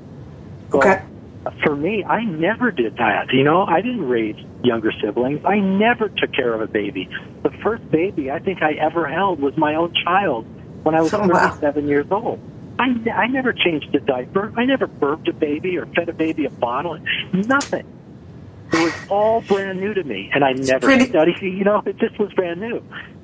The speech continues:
Speaker 2: Pretty
Speaker 1: And it's true for
Speaker 2: overwhelming.
Speaker 1: me, yeah.
Speaker 2: I have a question for you. Do you feel that fathers are at a dif-, disadvantage by not giving birth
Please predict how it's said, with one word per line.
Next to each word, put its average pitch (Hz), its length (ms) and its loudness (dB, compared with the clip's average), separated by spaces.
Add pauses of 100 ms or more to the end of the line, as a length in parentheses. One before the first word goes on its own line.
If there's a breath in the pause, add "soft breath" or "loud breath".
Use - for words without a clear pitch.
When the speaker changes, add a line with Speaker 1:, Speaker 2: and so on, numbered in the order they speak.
(180)
Speaker 2:
Pretty 247 220 6
Speaker 1:
And 240 80 6
it's 220 80 8
true 214 80 8
for - 120 0
Speaker 2:
overwhelming. 196 460 6
Speaker 1:
me, 160 80 -4
yeah. 175 240 0
Speaker 2:
I 254 60 6
have 311 100 6
a 370 80 2
question 339 440 2
for 285 180 -2
you. 196 280 0
Do 185 140 -2
you 320 160 2
feel 403 260 2
that 320 180 6
fathers 240 540 4
are 233 160 0
at 233 140 -4
a 226 80 -8
dif-, 240 300 -2 (200)
disadvantage 240 800 2
by 208 120 6
not 214 300 4
giving 240 300 -4
birth 247 440 -6